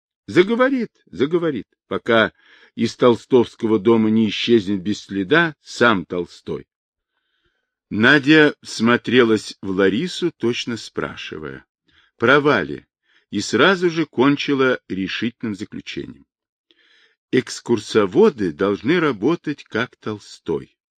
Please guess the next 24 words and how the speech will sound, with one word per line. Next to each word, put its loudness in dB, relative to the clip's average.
Его 4
произведение — 0
это -2
множество -2
подробностей. -10
Но 0
он 4
никогда 2
не -2
забывал -2
о -6
главном, -8
зачем -2
он -10
пишет. -20
Лариса 4
засмеялась 0
и, -2
обнимая 0
Надю, 0
притянула -4
ее -4
к -16
себе. -14